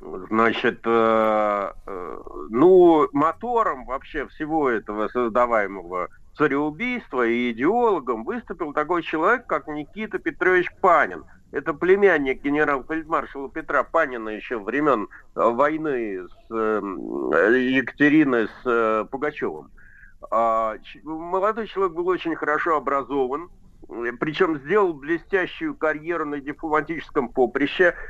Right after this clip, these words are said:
А, где-то в двадцать восемь лет он был чуть ли не послом в Берлине, а, выполнял разные там конфиденциальные поручения,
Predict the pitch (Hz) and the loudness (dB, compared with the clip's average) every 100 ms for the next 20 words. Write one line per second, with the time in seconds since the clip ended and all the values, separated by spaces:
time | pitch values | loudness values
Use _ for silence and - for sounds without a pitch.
0 | - - 113 127 123 123 170 151 147 170 | -8 2 4 4 0 -2 -4 -4 0 2
1 | 165 - 165 185 180 156 160 185 170 151 | 2 -2 -2 -2 -2 -4 2 4 4 0
2 | 135 147 165 151 190 147 151 147 - 156 | -4 -2 -2 0 -4 -2 -2 0 2 2
3 | - 180 143 107 170 170 165 120 120 170 | 2 0 0 0 2 2 2 0 0 -2
4 | - _ - - - - - 135 135 135 | -4 _ -20 -20 -18 -6 0 2 2 0
5 | 151 175 175 190 190 170 147 156 165 139 | -2 -2 -2 -2 -2 -2 -2 0 0 -4
6 | 139 127 - 135 123 147 143 160 156 156 | -8 -8 -2 -2 -2 -6 -8 -6 -6 -6
7 | - 180 147 139 131 151 147 143 135 104 | 0 2 2 2 0 0 0 -2 0 0
8 | 110 147 | 0 -2